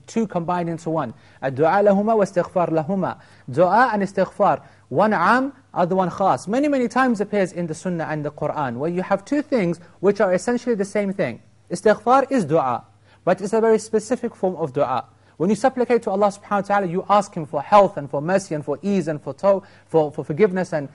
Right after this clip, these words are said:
you seek tawbah and so on. All right? So it's a, so it's a asking of Allah. It's calling on Allah subhanahu wa ta'ala. But istighfar is that specific form. So here the Prophet sallallahu alaihi wasallam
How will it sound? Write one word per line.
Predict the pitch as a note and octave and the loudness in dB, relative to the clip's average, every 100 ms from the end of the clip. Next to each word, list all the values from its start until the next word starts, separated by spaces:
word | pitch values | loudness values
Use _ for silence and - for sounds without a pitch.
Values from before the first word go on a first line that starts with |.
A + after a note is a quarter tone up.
| _ - | _ -4
you | D3+ | -2
seek | D3+ D#3 - | -2 -4 2
tawbah | G#3+ F#3 F3 | 2 4 0
and | D#3 | -2
so | - F#3+ | 0 0
on. | B2+ A2 _ _ _ _ C#3 | 0 -8 _ _ _ _ -2
All | |
right? | D#3 G#3 B3 - _ | 0 0 -2 -12 _
So | - G#3+ | 2 2
it's | G#3 | 4
a, | G#3+ G3+ F3 | 4 2 0
so | A3 | 0
it's | F#3 G3+ | 0 0
a | F#3+ | 4
asking | A#3+ - G3 D#3 | 2 2 -4 -4
of | D#3 | -4
Allah. | D3 B2+ A2 - _ _ - | -4 -4 -6 -8 _ _ -6
It's | C3+ - | -6 -2
calling | A3+ B3 G#3+ F3 | 6 8 8 0
on | F3+ | -4
Allah | D#3+ D#3+ | -2 -2
subhanahu | - F#3+ D#3 D3+ | -4 -8 -6 -4
wa | |
ta'ala. | C#3 B2+ B2+ | -4 -2 -2
But | E3+ | -4
istighfar | F3+ G3 E3+ A3 A3+ | -4 -2 -2 0 0
is | G#3+ F#3+ | 0 -2
that | G3+ | -4
specific | - G#3 B3+ A#3 G#3 | -4 -6 -4 -6 -8
form. | - C#3 A2 - _ - _ | -6 -6 -6 -14 _ -20 _
So | - F#3+ | 2 4
here | F3 B3+ | 6 8
the | A3+ G#3+ | 8 4
Prophet | B3 B3 | 0 0
sallallahu | B3 A3+ F3 | 0 0 0
alaihi | E3 D3 | 0 -2
wasallam | D3 F#3+ | -2 -4